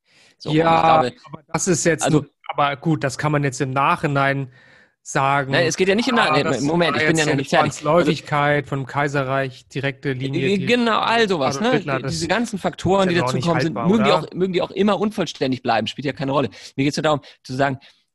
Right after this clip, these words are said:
Speaker 1: wenn man danach jetzt einen Nazi-Vergleich zieht und sagt, okay, jetzt hat man so Hells Angels und, hm, wie sieht das aus? Wie gehen die mit den Symbolen um? Oder sei es jetzt mit der achtundachtzig oder wie auch immer, zu sagen,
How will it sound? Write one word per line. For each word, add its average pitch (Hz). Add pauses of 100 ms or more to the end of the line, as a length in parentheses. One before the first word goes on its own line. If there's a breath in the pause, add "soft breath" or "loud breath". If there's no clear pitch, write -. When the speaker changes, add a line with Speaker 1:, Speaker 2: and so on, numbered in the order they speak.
(100)
Speaker 1:
wenn 127
man 127
danach 127
jetzt -
einen 113
Nazi-Vergleich 123
zieht - (240)
und 110
sagt, 117
okay, 165
jetzt 143
hat -
man 123
so 117
Hells 117
Angels 151
und, 117
hm, 135 (380 soft breath)
wie 113
sieht 117
das 113
aus? 135
Wie 120
gehen 113
die 120
mit 123
den 139
Symbolen 131
um? 127
Oder 117
sei 120
es 131
jetzt 123
mit 123
der 131
achtundachtzig 135 (320)
oder 131
wie 160
auch 147
immer, 170 (580)
zu -
sagen, 143